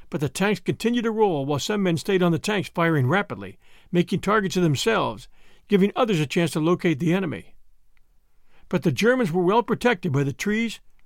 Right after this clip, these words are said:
rocks, and brush. The four forty-second took a pounding before reaching their objective, Bifontaine. They were advancing on Bifontaine,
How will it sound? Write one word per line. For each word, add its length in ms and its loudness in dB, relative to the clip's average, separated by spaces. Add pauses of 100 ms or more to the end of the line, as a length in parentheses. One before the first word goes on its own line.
rocks, 440 0
and 160 -4
brush. 400 -2 (1120)
The 80 -8
four 220 0
forty-second 640 0
took 180 0
a 40 0
pounding 460 0
before 240 -2
reaching 300 0
their 140 4
objective, 560 -2 (240)
Bifontaine. 800 0 (1500)
They 120 8
were 140 2
advancing 520 4
on 100 2
Bifontaine, 680 -2